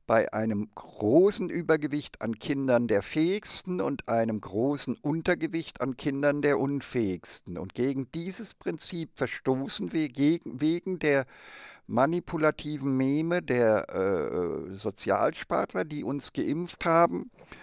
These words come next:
dass es doch ganz toll und sozial sei, wenn die Unfähigen hu-, hundert Kinder bekommen und die fähigen Frauen null Kinder bekommen.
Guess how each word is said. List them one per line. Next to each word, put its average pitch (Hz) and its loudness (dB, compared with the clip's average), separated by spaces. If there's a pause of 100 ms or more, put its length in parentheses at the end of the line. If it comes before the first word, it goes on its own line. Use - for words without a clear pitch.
(140)
dass 120 4
es 123 -4
doch - 4
ganz 175 6
toll 147 8
und 135 0
sozial 127 4
sei, 160 4 (960)
wenn 147 -2
die 139 -2
Unfähigen 165 -2
hu-, - -12
hundert 190 0
Kinder 196 0
bekommen 180 -2
und 147 -4
die 123 -4
fähigen 170 -4
Frauen 147 2
null 139 6
Kinder 107 0
bekommen. 90 -4